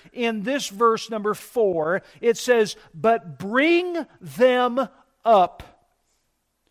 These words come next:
That words, those words there, "bring them up," are the same word as "nourisheth" in chapter five, verse twenty-nine.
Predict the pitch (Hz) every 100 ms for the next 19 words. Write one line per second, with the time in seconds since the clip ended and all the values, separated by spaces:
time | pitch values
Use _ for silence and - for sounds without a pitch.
0 | _ _ - 269 262 240 269 370 370 294
1 | 262 196 170 - _ _ 269 240 220 294
2 | 302 202 175 214 175 202 262 247 233 233
3 | 220 - 214 220 214 - - 302 320 359
4 | 349 294 277 285 254 233 214 - _ _
5 | - 214 226 185 196 214 247 294 311 240
6 | 196 - 202 190 220 - _ _ 208 208
7 | - 220 202 196 - 202 185 180 - -
8 | 208 190 196 214 196 156 139 135